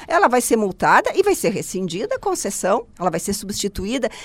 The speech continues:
porque nós não podemos deixar jamais a,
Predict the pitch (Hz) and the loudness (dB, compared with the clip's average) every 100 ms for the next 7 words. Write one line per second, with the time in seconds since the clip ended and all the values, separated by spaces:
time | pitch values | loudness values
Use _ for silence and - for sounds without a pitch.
0 | - 196 233 214 262 240 269 247 240 196 | -18 -4 -2 0 2 4 4 2 4 4
1 | 185 247 453 294 208 - 254 277 285 359 | 6 2 2 -2 0 2 2 2 2 2
2 | 254 240 302 427 226 - - - - 190 | 4 4 4 2 0 -4 -12 -18 -2 2
3 | 202 | 2